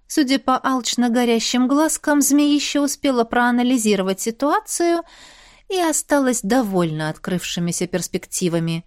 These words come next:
несмотря на то, что первоначально ее план провалился. Положив на столик перед герцогом договор и ручку, она натянула на свое змеиное лицо самую сладкую из масок и залебезила.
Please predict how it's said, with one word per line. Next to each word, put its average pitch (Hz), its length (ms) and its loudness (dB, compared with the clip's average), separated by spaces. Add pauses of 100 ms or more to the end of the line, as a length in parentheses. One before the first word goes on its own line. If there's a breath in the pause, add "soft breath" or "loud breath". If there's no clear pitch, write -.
(160)
несмотря 196 440 0
на 190 120 0
то, 240 120 -4
что - 180 -4
первоначально 190 720 0
ее 240 300 0
план 165 300 -2
провалился. 170 840 -2 (1000)
Положив 269 440 2
на 220 140 2
столик 226 440 0
перед 196 280 0
герцогом 190 640 -2
договор 202 500 0
и 214 160 -2
ручку, 302 560 -2 (280 loud breath)
она 339 220 -2
натянула 302 640 0
на 226 140 2
свое 226 360 0
змеиное 214 540 2
лицо 226 360 -2
самую 262 560 0
сладкую 233 680 -2
из 180 220 -4
масок 285 520 -4
и 269 60 2
залебезила. 196 840 0